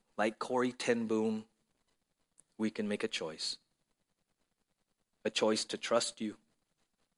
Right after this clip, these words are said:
A choice to rejoice that we can glorify you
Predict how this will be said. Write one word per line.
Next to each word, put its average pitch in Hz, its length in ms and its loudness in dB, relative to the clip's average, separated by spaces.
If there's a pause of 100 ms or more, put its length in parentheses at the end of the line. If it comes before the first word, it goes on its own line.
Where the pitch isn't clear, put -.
(1500)
A 117 60 -2
choice 120 380 4
to - 120 2
rejoice 117 1040 6 (280)
that 120 140 6
we 123 120 4
can 117 180 0
glorify 117 680 6
you 117 500 4